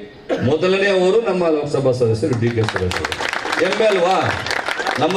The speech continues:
ಲೋಕಸಭಾ ಸದಸ್ಯರು ಇವತ್ತು ಮೊದಲನೇ ಲೋಕಸಭಾ ಸದಸ್ಯರು ಅಂತ ಹೇಳಿದ್ರೆ ಯಾಕೆ ಅವ್ರಿಗೆ ಹೆಸರು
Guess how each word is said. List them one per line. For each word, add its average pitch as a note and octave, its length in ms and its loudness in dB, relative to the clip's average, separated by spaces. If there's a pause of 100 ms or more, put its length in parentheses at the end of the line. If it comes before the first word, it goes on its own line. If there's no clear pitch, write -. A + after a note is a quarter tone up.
ಲೋಕಸಭಾ F3+ 360 0 (120)
ಸದಸ್ಯರು E3 380 0
ಇವತ್ತು E3 280 2 (480)
ಮೊದಲನೇ F#3 360 2
ಲೋಕಸಭಾ D#3+ 380 0 (100)
ಸದಸ್ಯರು D#3 380 2
ಅಂತ B2 160 -8
ಹೇಳಿದ್ರೆ A#2+ 300 2 (440)
ಯಾಕೆ A3+ 240 0
ಅವ್ರಿಗೆ F3+ 300 2
ಹೆಸರು D#3 220 0